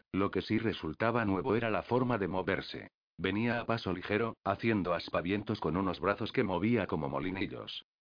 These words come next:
Aquello no tenía sentido, era una sinrazón, una escena imposible y completamente nueva, al menos para él. Dudó durante unos segundos sobre lo que hacer hasta que decidió continuar calle abajo corriendo en dirección contraria,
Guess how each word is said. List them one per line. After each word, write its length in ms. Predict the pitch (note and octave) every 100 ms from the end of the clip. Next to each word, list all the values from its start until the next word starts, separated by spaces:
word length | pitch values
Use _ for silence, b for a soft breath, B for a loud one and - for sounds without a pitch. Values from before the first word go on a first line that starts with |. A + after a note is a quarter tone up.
| _ _ _
Aquello 420 | G2 G2 A#2 G2 F#2
no 120 | A#2
tenía 380 | A2+ G2+ A#2 A2
sentido, 560 | F2 D2+ G2 G2+ G2+ -
era 280 | A2 A#2 A#2
una 220 | A#2 F#2+
sinrazón, 720 | - F2+ E2+ D#2+ G#2 G#2+ G#2+ -
una 240 | B2+ A2
escena 400 | E2+ - C#3 A#2
imposible 600 | F#2 - F2 A2+ A#2 G#2+
y 80 | G2+
completamente 840 | - B1 - C#3 A#2 G2 A#2 A2
nueva, 380 | F2+ A#2+ A2+ A#2 -
al 160 | E2 D2+
menos 360 | G2+ A#2 A#2
para 280 | - F#2 E2+
él. 220 | C2 G1+ - _ _ _ _ _ _ _ -
Dudó 320 | F#2+ E2+ A#2+
durante 400 | A#2 F#2+ E2+ A#2
unos 200 | G2 F#2
segundos 480 | F#2+ A2+ C#3 A2+ G#2+
sobre 280 | G2 E2 D2+
lo 140 | D2
que 80 | F2+
hacer 280 | E2 A2 G#2
hasta 240 | - F#2+
que 120 | C3+
decidió 480 | A2+ - E2 F#2+ A2
continuar 560 | F#2+ E2 F#2+ G2 A#2+ -
calle 280 | G#2+ A#2 F2
abajo 340 | G2+ G#2+ A2+
corriendo 540 | G2 E2 G#2+ C#3 C3 A#2
en 100 | G#2+
dirección 540 | G2 E2+ - G#2+ A2+
contraria, 580 | D2 D2+ F#2+ A#2 C3